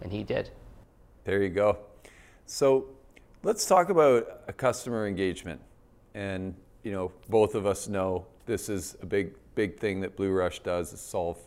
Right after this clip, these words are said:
Speaker 2: the problem of the challenge of customer engagement. But how, how much of a,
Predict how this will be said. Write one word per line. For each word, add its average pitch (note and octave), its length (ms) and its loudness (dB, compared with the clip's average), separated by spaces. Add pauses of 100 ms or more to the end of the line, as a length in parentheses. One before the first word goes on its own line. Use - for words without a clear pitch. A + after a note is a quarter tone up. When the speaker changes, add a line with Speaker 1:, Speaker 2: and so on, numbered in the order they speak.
(640)
Speaker 2:
the G2+ 80 -10
problem F#2+ 640 0
of F#2+ 360 -2
the F2 80 -8
challenge F#2 400 -6
of E2+ 140 -12
customer F#2 420 -8
engagement. F2 560 -10
But - 200 -8 (400)
how, D#3 260 2
how - 220 2
much D3+ 340 2
of A#2+ 80 -2
a, G#2+ 300 2